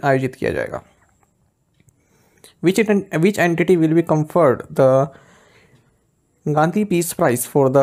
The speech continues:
year twenty twenty-one? वर्ष दो हज़ार इक्कीस के लिए गीता प्रेस गोरखपुर को गांधी शांति पुरस्कार प्रदान किया जाएगा। Which country won twenty twenty-three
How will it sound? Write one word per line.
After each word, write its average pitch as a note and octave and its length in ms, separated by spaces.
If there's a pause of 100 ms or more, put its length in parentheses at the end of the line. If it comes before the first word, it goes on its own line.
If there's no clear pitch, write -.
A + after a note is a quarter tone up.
(120)
year D#3+ 200 (100)
twenty D3+ 240
twenty-one? C3+ 380 (460)
वर्ष C#3+ 220
दो D3+ 100
हज़ार C#3+ 180
इक्कीस C#3+ 280
के D3 120
लिए D3 220 (1500)
गीता F3+ 300
प्रेस F#3+ 320
गोरखपुर C#3+ 360
को C3+ 200 (180)
गांधी D#3 320
शांति C#3+ 340
पुरस्कार C#3+ 380
प्रदान C3 360
किया B2 200
जाएगा। G#2 360 (1000)
Which F#3 160
country A3 300
won G#3+ 140
twenty F3+ 280
twenty-three E3+ 340